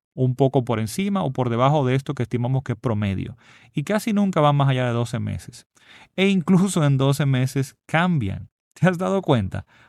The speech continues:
cómo constantemente estos organismos, economistas, bancos centrales van ajustando estas estimaciones? Porque es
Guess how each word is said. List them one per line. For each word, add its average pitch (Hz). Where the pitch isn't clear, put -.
cómo 165
constantemente 147
estos 139
organismos, 120
economistas, 113
bancos 117
centrales 117
van 147
ajustando 202
estas 127
estimaciones? 113
Porque 131
es 143